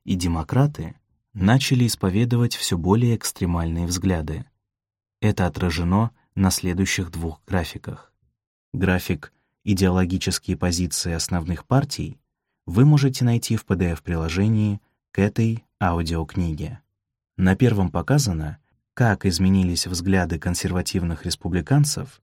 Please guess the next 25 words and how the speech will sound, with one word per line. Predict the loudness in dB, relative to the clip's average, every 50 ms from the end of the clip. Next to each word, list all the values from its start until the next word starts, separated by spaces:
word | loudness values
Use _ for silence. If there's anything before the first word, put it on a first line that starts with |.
| _ _ _
и | 0 2
либеральных | 2 2 2 2 2 2 4 4 4 2 2 2
демократов | 2 2 2 2 2 2 2 0 0 0 -2 -6 -10 -10 -10 -6
в | -6
Сенате | -4 -2 -2 0 0 0 -2 -2 -2 -2 -2 -4 -4 -6 _ _ _ _ _ _ _
и | -2 0
Палате | 2 2 2 2 2 2 2 0 0
представителей | 0 -2 -2 0 0 0 2 2 0 0 -4 -6 -6 -6 -8 -10 -12 _ _ _ _ _ _ _
по | -2
сравнению | -2 0 0 2 2 4 4 4 4 2 2
с | 0 -2
прошлым. | -2 0 0 0 0 -2 -8 -10 -10 -10 -12 -18 _ _ _ _ _ _ _ _ _ _ _ _ _
Судя | -8 -4 -2 0 2 2 2
по | 2 4
этому | 2 2 2 2 0 0 2
показателю, | 0 -2 0 0 2 2 2 2 0 -2 -6 -6 -6 -8 -10 -14 _ _ _ _ _ _
взгляды | -6 -4 0 2 4 4 4 4 2 0
стали | -2 0 0 0 2 2 0
более | 2 2 2 2 2 2 2 0 0 -2 -6
экстремальными, | -6 -8 -6 0 2 2 4 4 4 2 2 0 -2 -4 -6 -8 -10 -14 _ _ _ _ _ -2
а | 0 0
расхождение | 0 0 0 -2 -4 -4 0 0 2 2 2 2 2
между | 2 0 0 0 0 -2 0
ними | 0 0 0 0 0 -2
выше, | -2 -2 -2 -2 -2 -2 -2 -2 -2 -2 -4